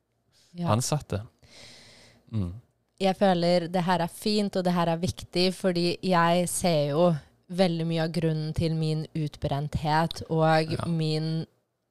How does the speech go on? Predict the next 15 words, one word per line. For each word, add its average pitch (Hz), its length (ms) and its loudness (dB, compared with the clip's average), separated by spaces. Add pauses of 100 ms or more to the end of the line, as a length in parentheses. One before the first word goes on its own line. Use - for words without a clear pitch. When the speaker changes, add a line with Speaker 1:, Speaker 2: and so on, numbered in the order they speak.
(260)
Speaker 1:
mitt - 600 -6 (640)
press - 500 -4
fra 160 340 2
kroppen 185 720 -2 (140)
i 165 180 -2
dette 165 260 -4
senteret, 165 500 -4
og 170 60 -4
det 170 60 0
har 165 80 0
gitt 165 220 -8
meg 160 160 -4
så - 120 -4
mye 170 140 -4
forklaring. 170 800 -2